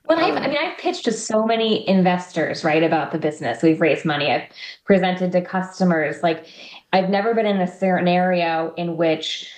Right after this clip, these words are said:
Speaker 1: you know, you're constantly cut off or questioned or, so it's, it's a very different ex-, you know, from a presentation standpoint, it's, it's disjointed and it's just, it's just different. It's really interesting.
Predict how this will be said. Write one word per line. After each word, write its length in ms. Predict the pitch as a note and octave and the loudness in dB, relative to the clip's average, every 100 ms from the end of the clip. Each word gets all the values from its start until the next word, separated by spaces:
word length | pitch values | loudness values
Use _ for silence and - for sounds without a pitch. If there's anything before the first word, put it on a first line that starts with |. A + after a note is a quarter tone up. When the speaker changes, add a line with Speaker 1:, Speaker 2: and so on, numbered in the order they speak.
| - _ - | -20 _ 0
Speaker 1:
you 120 | F#3 | 4
know, 80 | F3 | 6
you're 140 | E3+ E3 | 4 2
constantly 600 | - F3+ F3+ F#3+ F3 E3 | -2 -4 -4 -2 -2 -2
cut 280 | - F#3 E3 | -2 0 0
off 520 | D3+ F3 C#4+ - - | 0 -4 -4 -8 -4
or 200 | F#3 F3 | 2 2
questioned 760 | - F#3 F3 - G3+ G3 G3 F3+ | 2 -4 -4 -2 0 2 2 2
or, 420 | - E3+ D#3+ D#3+ - - - | 2 0 0 -4 -10 -20 -10
so 120 | - G3+ | 4 4
it's, 160 | G3+ G#3 | 4 -2
it's 120 | G#3 | 0
a 80 | F#3 | 2
very 340 | F#3+ G3 G3+ | 2 2 0
different 320 | F3+ F3+ E3+ | -2 -4 -6
ex-, 380 | E3 - - - _ _ _ - | -6 -10 -20 -20 _ _ _ 4
you 100 | F#3 | 6
know, 200 | D#3+ D3 | 8 4
from 160 | - D#3 | 4 2
a 80 | |
presentation 840 | - G3 E3+ E3+ - A#3+ A#3+ G#3+ F3+ | 4 2 4 2 4 4 6 4 4
standpoint, 880 | - D#3+ D3+ - D#3+ D3+ C#3 - - - - _ _ _ - | 4 2 2 0 2 2 0 -4 -10 -16 -18 _ _ _ 0
it's, 300 | G3 G3 - | 0 0 2
it's 340 | F3+ F3+ - - | 4 4 0 0
disjointed 880 | - F3+ - D#3 F3 F#3 F#3+ D#3+ E3 | 6 6 6 6 8 6 6 4 4
and 100 | D#3+ | 2
it's 200 | D3+ - | 0 2
just, 140 | F3 | 2
it's 160 | G3 - | 4 4
just 180 | C4+ - | 2 4
different. 420 | G3+ - - - | 4 2 -4 -2
It's 180 | E3+ F#3 | -2 2
really 300 | F3+ F3 A#3 | 2 4 2
interesting. 680 | A#3 A#3+ G4+ - - F3+ | 0 -2 -6 -6 -4 0